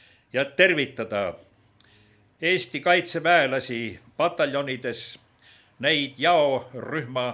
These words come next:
pataljoni ülemaid, kes teevad seda niisugust tööd, mis kujuneb üha rohkem köie tantsimiseks, kus sa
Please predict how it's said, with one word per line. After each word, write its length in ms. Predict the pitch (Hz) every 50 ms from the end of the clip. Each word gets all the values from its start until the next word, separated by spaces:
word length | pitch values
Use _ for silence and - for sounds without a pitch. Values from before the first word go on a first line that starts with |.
| 120 - _
pataljoni 520 | 147 147 143 - 131 127 131 131 123 131
ülemaid, 440 | 135 139 127 117 110 113 117 113 113
kes 220 | - 113 107 -
teevad 380 | - - 135 139 117 113 107 -
seda 300 | - - 123 110 120 110 113 107 101 - - _ _ - - - - - - - _ _ _ _ _ _
niisugust 500 | 120 120 117 127 113 - 127 - - _
tööd, 340 | - 180 196 180 160 117 113
mis 200 | 127 143 139 -
kujuneb 460 | - - 151 151 139 135 135 127 131
üha 220 | 160 156 135 131 131
rohkem 520 | 139 175 170 - - _ - 143 139 127
köie 320 | - 143 165 160 143 127 123
tantsimiseks, 800 | - 160 170 160 - - - 123 123 123 - 123 113 - - - _
kus 220 | 113 110 - -
sa 180 | - 117 110